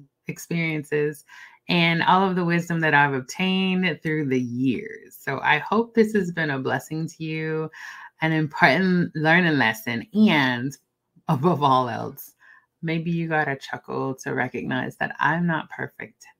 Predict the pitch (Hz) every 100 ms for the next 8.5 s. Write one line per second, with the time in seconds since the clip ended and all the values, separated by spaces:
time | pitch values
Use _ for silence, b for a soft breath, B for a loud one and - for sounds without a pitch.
0 | _ - 135 127 131 127 - 147 165 160
1 | - 143 110 - 139 123 - - - 113
2 | 156 147 139 - 131 135 139 127 107 -
3 | 104 - - B B B _ 143 127 120
4 | 113 104 113 113 117 117 117 147 180 190
5 | 160 143 135 131 131 127 127 131 - 127
6 | - 113 107 104 - - - 143 139 143
7 | 139 131 123 120 113 113 110 110 107 107
8 | - 98 98 101